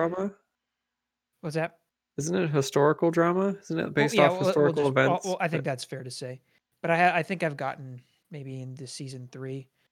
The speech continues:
Speaker 2: Yeah.
Speaker 1: Um, Better Call Saul's on my list. I haven't finished.
Speaker 2: Oh, I need to watch. Once, once it's all out, I've watched, I think, the first two or three seasons.
Speaker 1: Sure.
Speaker 2: Um, once it all comes out, out,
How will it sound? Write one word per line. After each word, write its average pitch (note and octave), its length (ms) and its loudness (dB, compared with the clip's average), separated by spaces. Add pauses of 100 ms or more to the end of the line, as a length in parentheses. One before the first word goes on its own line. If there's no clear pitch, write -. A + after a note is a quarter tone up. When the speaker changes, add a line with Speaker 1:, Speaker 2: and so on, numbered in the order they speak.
(240)
Speaker 2:
Yeah. - 360 0
Speaker 1:
Um, B2 160 -14 (200)
Better F3 180 0
Call E3+ 220 0
Saul's C3+ 360 -8
on C#3 80 -8
my C#3 140 -8
list. C3+ 320 -8
I C3 40 -8
haven't B2 200 -12
finished. - 180 -2
Speaker 2:
Oh, - 200 -10
I F3 140 -6
need F3 120 -6
to C#3 100 6
watch. C#3 380 4
Once, F#3+ 280 4
once F#3 240 6
it's G3+ 120 10
all - 260 10
out, - 400 8
I've D#3+ 180 8
watched, E3+ 300 10
I D#3+ 60 6
think, D#3+ 160 0
the D#3 40 0
first C#3+ 380 4 (320)
two D#3+ 240 4
or C#3+ 160 4 (560)
three C#3 260 2
seasons. D#3+ 680 -2 (200)
Speaker 1:
Sure. D#3+ 260 2
Speaker 2:
Um, - 180 -10 (420)
once D#3+ 260 4
it E3+ 80 8
all D3+ 100 10
comes C3+ 380 2
out, C#3 200 8
out, G2 200 4